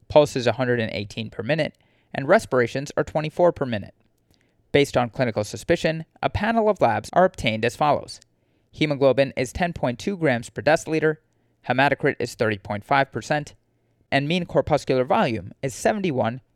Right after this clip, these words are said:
cubic micrometers. A peripheral blood smear is also obtained and shows microcytic hypochromic target cells. Radiographs show an enlarged skull and prominent cheekbones. No radiodense lesions are seen in this patient.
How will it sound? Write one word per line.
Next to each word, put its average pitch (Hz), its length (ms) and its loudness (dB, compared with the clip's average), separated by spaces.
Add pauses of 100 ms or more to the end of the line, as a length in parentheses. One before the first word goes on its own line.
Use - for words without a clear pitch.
cubic 107 300 -4
micrometers. 123 580 -4 (640)
A 127 60 2
peripheral 131 440 2
blood 190 260 2
smear 107 360 -2
is 135 240 -2
also 214 280 4
obtained 113 500 -4 (180)
and 131 140 -4
shows 131 240 4
microcytic 160 680 0 (180)
hypochromic 143 640 0
target 196 360 2
cells. - 360 -8 (340)
Radiographs 139 540 6
show 127 320 2
an 131 100 -4
enlarged 147 400 2
skull - 420 0
and 143 160 -6
prominent 117 380 -2
cheekbones. - 580 -4 (600)
No 165 200 6
radiodense 156 640 4
lesions 139 560 -4
are 156 80 2
seen 185 400 -4
in 104 140 -6
this 107 100 -6
patient. - 440 -4